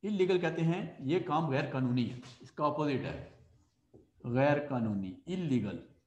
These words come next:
Illegal, I double L ई जी ए एल, illegal। एक एल का इजाफा हो जाएगा इसमें, <clears throat> यानी कि आई और एल का इजाफा हो जाएगा,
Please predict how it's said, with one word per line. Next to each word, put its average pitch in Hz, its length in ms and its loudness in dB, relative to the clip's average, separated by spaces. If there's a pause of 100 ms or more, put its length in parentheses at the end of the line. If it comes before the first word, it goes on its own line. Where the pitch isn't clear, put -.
(2250)
Illegal, 127 600 0
I 175 120 12
double 190 220 8
L 220 220 10
ई 214 140 6
जी 190 200 2
ए 175 220 6
एल, 127 400 6
illegal। 123 380 0
एक 196 220 2
एल 190 100 8
का 185 80 4
इजाफा 165 240 8
हो 147 80 8
जाएगा 135 240 8
इसमें, 120 240 4
<clears throat> - 160 -8 (3000)
यानी 135 200 2
कि 143 80 8 (1000)
आई 196 260 12
और 196 160 10
एल 180 160 12
का 170 60 10
इजाफा 135 240 10
हो 110 80 6
जाएगा, 90 300 -2